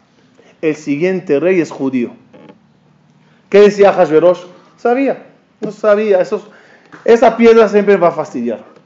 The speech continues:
Ahí está que no está posternándose. Y ahí está que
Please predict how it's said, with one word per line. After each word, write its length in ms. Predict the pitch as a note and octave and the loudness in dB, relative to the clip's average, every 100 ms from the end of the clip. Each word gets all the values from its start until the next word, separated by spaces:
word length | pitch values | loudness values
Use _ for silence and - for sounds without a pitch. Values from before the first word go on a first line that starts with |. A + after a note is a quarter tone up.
| _ _ - - _ _ | _ _ -20 -20 _ _
Ahí 280 | F3 G#3+ C4+ | 2 4 4
está 240 | B3 B3 | 2 0
que 140 | A#3 G#3+ | 4 4
no 120 | A3 | 4
está 220 | G#3+ A3 | 2 2
posternándose. 1040 | A3 G3+ G3 F#3+ G3 F#3+ F#3+ A3+ C#4 - _ - - | 2 0 0 0 0 -2 0 0 -2 -12 _ -20 -6
Y 120 | - | 2
ahí 180 | G#3 A3+ | 4 6
está 340 | B3+ A#3+ A#3+ A3 | 4 2 0 4
que 140 | G#3+ | 0